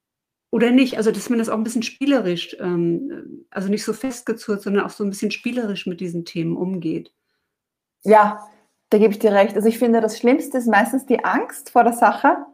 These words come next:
Speaker 2: Und wenn man's dann tut, ist es, das ist meistens dann viel weniger schlimm als die Angst davor.
Speaker 1: Ja.
Speaker 2: Und das andere, was du sagst, ist, ich, ich sag auch immer, ich finde es voll wichtig, sein Business, egal ob man am Anfang ist oder schon ein sehr erfolgreiches Business hat,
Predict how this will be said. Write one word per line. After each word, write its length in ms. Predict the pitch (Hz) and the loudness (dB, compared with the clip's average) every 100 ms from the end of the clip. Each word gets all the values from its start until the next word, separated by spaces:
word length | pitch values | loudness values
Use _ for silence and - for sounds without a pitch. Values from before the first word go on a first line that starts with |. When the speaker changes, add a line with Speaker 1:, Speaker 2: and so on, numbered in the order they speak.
| _ _ | _ _
Speaker 2:
Und 120 | - 208 | 0 4
wenn 100 | 220 | 4
man's 160 | 202 | 4
dann 140 | - - | 2 0
tut, 240 | - 226 | 0 0
ist 100 | - | 0
es, 360 | 220 - - - - | -2 -2 -14 -20 -14
das 220 | 220 - | -12 -12
ist 120 | 214 | -6
meistens 380 | 214 202 - 254 | 2 2 2 -2
dann 160 | 214 226 | 0 0
viel 140 | 226 | 2
weniger 240 | 202 214 | 2 2
schlimm 180 | 247 240 | 2 2
als 140 | 240 240 | 2 2
die 120 | - | 0
Angst 280 | 175 226 - | 2 0 -2
davor. 520 | 262 185 220 330 - _ _ _ - | 0 2 2 0 -12 _ _ _ -4
Speaker 1:
Ja. 300 | 185 165 - _ _ _ | -2 -2 -10 _ _ _
Speaker 2:
Und 280 | - 233 240 | 4 4 6
das 100 | 269 | 4
andere, 320 | - 202 226 | 4 2 4
was 140 | 254 262 | 2 2
du 260 | 233 233 - | 0 -2 0
sagst, 340 | 233 233 - | 2 2 0
ist, 180 | 214 - - | -6 -8 -6
ich, 220 | 214 - - | -6 -6 -6
ich 100 | 214 | 0
sag 140 | 262 | 2
auch 100 | - | 4
immer, 380 | 254 214 208 - _ _ _ _ _ _ | 4 2 0 -8 _ _ _ _ _ _
ich 180 | 214 208 | -2 2
finde 160 | 240 | 4
es 100 | 233 | 4
voll 440 | - - - 262 254 | 0 -2 4 6 6
wichtig, 520 | 240 - 285 349 - | 2 0 -2 -2 -4
sein 220 | - 220 | 0 2
Business, 360 | 226 233 277 277 | 4 2 2 2
egal 340 | 196 190 202 | 2 4 6
ob 120 | 208 | 4
man 100 | 202 | 0
am 100 | 196 | -2
Anfang 320 | - 254 262 233 | 0 0 0 0
ist 180 | 233 | 0
oder 160 | 208 190 | -4 -8
schon 260 | 190 196 190 | -8 -10 -8
ein 200 | 185 180 | -10 -8
sehr 160 | - | 0
erfolgreiches 560 | 196 196 196 208 240 233 | 0 2 -2 -2 -4 -6
Business 280 | 233 233 233 | -6 -6 0
hat, 240 | 247 247 | 0 0